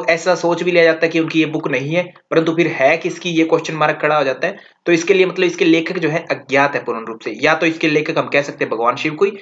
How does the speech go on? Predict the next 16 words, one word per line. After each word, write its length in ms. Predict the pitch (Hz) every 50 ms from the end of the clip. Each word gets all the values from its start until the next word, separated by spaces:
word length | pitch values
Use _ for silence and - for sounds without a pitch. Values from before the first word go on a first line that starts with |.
| - - _ - -
otherwise 340 | 151 160 165 160 156 151 143 147
इसके 300 | 139 147 - - - - - -
अज्ञात 420 | 139 131 - 135 135 135 135 139
है, 60 | 147 143
कोई 320 | - 156 165 170 170 175
इसका 220 | 165 - - 151
नामो 240 | 139 135 135 131 139
निशान 280 | 139 135 - 151 151 151
हमें 160 | 143 139 156
नहीं 320 | 151 131 117 117 117 110
देखने 320 | - 123 117 120 127 123 120
को 160 | 123 143 139
मिलता 400 | 139 110 101 98 _ - 127 117 - - _ _ - 131
exactly, 440 | 131 - 156 - - - 127 113
है 540 | - - _ _ _ _ _ _ _ _ -
ना? 80 | 156